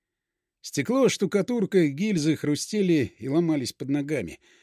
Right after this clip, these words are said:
но я почти не обращал на это внимания. Шок проник в меня глубоко и обнял изнутри, приморозил, как снежная королева, сердце мальчика Кая. Головная боль чуть отступила.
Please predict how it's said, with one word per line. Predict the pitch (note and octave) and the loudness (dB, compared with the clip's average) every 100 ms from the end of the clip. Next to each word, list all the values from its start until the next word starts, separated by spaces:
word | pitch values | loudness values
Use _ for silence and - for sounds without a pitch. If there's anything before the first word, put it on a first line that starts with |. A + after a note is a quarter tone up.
| _ - | _ -8
но | G#3 | -4
я | G3+ G3 | 0 0
почти | F3+ E3+ G#3 | 0 -4 0
не | F#3 | 2
обращал | D#3+ F3 E3+ F#3 C#3+ | 4 2 2 2 2
на | C#3+ | 2
это | B2+ | 0
внимания. | C3+ D3 D3 D#2+ C#2 - _ _ _ _ _ | 0 0 0 -4 -12 -20 _ _ _ _ _
Шок | - - C4+ - | -6 2 2 4
проник | F3 G3+ A3+ F#3+ | 2 4 4 2
в | D3 | 4
меня | E3+ G3+ G#3 | 6 6 4
глубоко | A#2 D3+ D#3+ F#3 - A#3 F3+ | 2 0 2 0 0 4 4
и | C#3+ | 4
обнял | D3 C#3 G3 F3+ C3+ | 2 2 2 2 2
изнутри, | C3+ E3 F3 E3+ C#3+ F2 - | 2 2 2 0 -2 -6 -6
приморозил, | A#2 C3+ E3 F3+ C#3+ C#3 G#2+ | -2 2 4 4 2 -2 -2
как | D3 - | -4 -2
снежная | - E3+ B2 C#3 | 4 4 4 0
королева, | - D3+ E3 F#3 A#2+ | 2 2 2 0 -2
сердце | - C#3 - | -4 -6 -4
мальчика | B2+ A#2+ - - A2 - | -4 -4 -6 -12 -14 -4
Кая. | D3+ F2 D2 _ _ _ _ _ | -2 -2 -6 _ _ _ _ _
Головная | F#2 A#2+ D#3 G#3+ F#3+ | 0 2 4 4 4
боль | F3 G#3+ | 4 2
чуть | - E3 | 2 0
отступила. | G3+ - - F3+ D3+ E2+ C#2+ | 2 0 -2 -4 -4 -6 -10